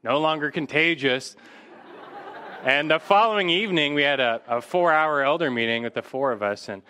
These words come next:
what do you know? After that, Rod, myself, Chris, we all got sick.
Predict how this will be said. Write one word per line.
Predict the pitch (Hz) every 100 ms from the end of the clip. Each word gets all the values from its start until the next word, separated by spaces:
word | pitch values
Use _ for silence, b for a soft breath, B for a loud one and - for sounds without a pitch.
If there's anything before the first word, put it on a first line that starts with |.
| B B B _ _
what | 139
do | 147
you |
know? | 156
After | 135 175 -
that, | 135 123 131 - _
Rod, | 113 104 104 110 127 _ _ _
myself, | - 98 101 113 104 - -
Chris, | - 110 113 -
we | 226
all | 269 202
got | 117 - _ -
sick. | 107